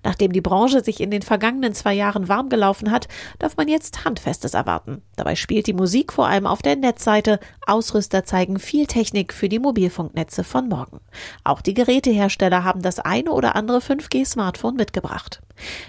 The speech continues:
Mit Microsoft kehrt ein alter Bekannter auf den M W C zurück und stellt das Nachfolgemodell seiner A-R-Brille HoloLens vor. Microsoft-Mitarbeiter fordern Verzicht auf Zusammenarbeit mit U-S-Militär.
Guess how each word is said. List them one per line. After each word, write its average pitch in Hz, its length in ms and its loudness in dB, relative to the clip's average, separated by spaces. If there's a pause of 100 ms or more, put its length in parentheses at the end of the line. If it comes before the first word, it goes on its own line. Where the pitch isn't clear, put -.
Mit 180 320 0
Microsoft 233 640 0
kehrt 277 180 2
ein 285 140 0
alter 226 260 2
Bekannter 254 460 2
auf 175 100 -4
den 185 160 2
M 190 140 0
W 196 120 4
C 208 200 0
zurück 208 340 2 (340)
und 247 160 0
stellt 277 240 2
das 269 200 0
Nachfolgemodell 226 800 2
seiner 196 300 2 (100)
A-R-Brille 208 720 2 (180)
HoloLens 170 480 2
vor. - 320 -16 (840)
Microsoft-Mitarbeiter 196 1120 2
fordern 180 360 2
Verzicht - 500 0
auf 180 160 0
Zusammenarbeit 185 720 2
mit 185 240 0
U-S-Militär. - 880 -2